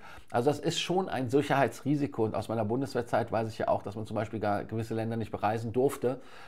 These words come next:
Wer von euch im Moment fürs Vaterland und fürs Volk dient, könnt ihr mal schreiben, ob ihr das immer noch machen müsst, dass ihr zum Beispiel, wenn ihr Reisen in den, damals, so haben wir es genannt, in den Ostblock macht, dass man das meldepflichtig hat, beziehungsweise genehmigungspflichtig ist,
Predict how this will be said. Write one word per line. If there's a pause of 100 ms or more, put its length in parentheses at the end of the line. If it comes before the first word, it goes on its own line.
Wer
von
euch
im
Moment
fürs
Vaterland
und
fürs
Volk
dient, (320)
könnt
ihr
mal
schreiben,
ob
ihr
das
immer
noch
machen
müsst,
dass
ihr
zum
Beispiel,
wenn
ihr
Reisen
in
den, (260)
damals, (160)
so
haben
wir
es
genannt,
in
den
Ostblock
macht, (380)
dass
man
das
meldepflichtig
hat,
beziehungsweise
genehmigungspflichtig
ist,